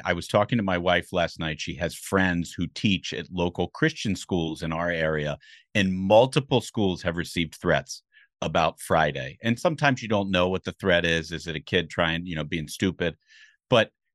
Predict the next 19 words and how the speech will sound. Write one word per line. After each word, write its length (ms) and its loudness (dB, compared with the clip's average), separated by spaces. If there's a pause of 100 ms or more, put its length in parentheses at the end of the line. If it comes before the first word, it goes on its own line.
(180)
they're 200 4
taking 360 2
these 160 -2
threats 260 2
very 320 2
seriously. 640 -4
They've 180 -8
called 220 0
the 140 0
F 160 0
B 140 2
I. 360 4 (260)
They're 200 2
walking 380 2
through 160 -4
all 200 4
the 80 -4
proper 380 -2
channels 600 0